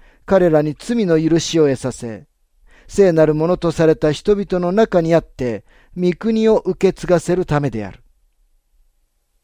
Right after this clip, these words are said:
パウロはローマにぜひ行きたかったのですが、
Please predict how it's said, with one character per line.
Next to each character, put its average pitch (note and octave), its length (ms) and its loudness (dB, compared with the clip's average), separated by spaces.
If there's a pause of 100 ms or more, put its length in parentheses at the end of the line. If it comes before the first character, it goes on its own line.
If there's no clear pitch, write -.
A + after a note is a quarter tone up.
(2750)
パ F#3 140 2
ウ D#3+ 40 0
ロ D3+ 80 2
は D#3+ 120 4
ロ G#3+ 200 4
ー G3+ 40 2
マ E3+ 140 2
に D#3 120 -6
ぜ A3 160 2
ひ F#3 140 -4
行 D#3+ 100 -6
き - 80 -12
た F3 140 -2
か D#3+ 100 -2
っ D3+ 40 -4
た D3 160 -6
の C3+ 80 -6
で B2 100 -6
す A#2 160 -12
が、 E3+ 320 0